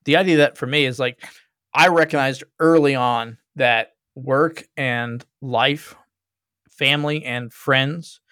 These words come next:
hobbies and passions, they can't coexist at the same time and moment and space.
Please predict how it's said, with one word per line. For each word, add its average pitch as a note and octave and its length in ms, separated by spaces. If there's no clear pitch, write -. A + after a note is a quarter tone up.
hobbies C#3+ 720
and A#2 360
passions, D#3+ 640
they D3+ 160
can't - 380
coexist B2 680
at - 100
the A#2 60
same A#2 360
time A2 340
and G#2 140
moment G2+ 400
and - 80
space. - 440